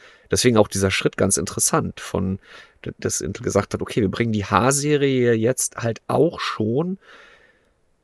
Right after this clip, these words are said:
auf Meteor Lake Basis, obwohl sie in der Vergangenheit nicht auf der U-Serie basierte, also den, denselben Chips wie die ganz kleinen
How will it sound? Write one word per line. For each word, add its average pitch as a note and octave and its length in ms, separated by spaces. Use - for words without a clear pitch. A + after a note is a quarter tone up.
auf A2+ 200
Meteor B2 400
Lake A#1 260
Basis, G#2+ 380
obwohl - 280
sie G#2 360
in - 140
der G2 100
Vergangenheit A#2+ 840
nicht A#2+ 260
auf G#2 160
der G#2 180
U-Serie F#2+ 520
basierte, F2+ 580
also D2+ 180
den, - 220
denselben F2+ 380
Chips - 360
wie - 40
die E2 80
ganz - 480
kleinen - 420